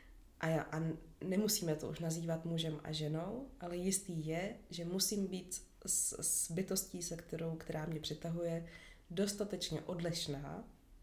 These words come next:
na to, aby mezi námi mohlo vzniknout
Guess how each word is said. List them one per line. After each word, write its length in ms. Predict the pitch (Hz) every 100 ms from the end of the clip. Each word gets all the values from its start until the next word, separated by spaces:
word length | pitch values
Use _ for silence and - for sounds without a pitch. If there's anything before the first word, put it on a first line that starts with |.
| - - -
na 120 | 160
to, 360 | 151 143 160 196 - -
aby 180 | 170 165 160
mezi 240 | 165 170
námi 300 | 165 147 156
mohlo 320 | 147 139 151
vzniknout 520 | 147 143 - 143 135